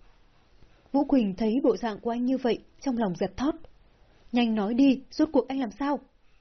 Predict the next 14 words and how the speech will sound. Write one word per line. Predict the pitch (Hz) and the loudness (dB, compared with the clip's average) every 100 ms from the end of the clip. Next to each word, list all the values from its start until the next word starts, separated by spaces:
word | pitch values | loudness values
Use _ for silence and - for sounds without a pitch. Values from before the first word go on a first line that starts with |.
| _ _ _ _ _ - | _ _ _ _ _ -4
Cao | 226 | -2
Hướng | 208 214 | -2 -2
Dương | 247 226 214 | 0 0 0
đưa | 220 | -2
tay | 233 214 | 0 -2
vuốt | 196 294 - | 0 -2 0
vuốt | 320 240 | -2 0
mái | 220 | -2
tóc | 320 - | -4 0
dài | 220 185 | 2 2
đang | 175 240 | 2 -2
ướt | 277 339 | 0 0
của | - 160 | 0 2
cô. | 233 | 0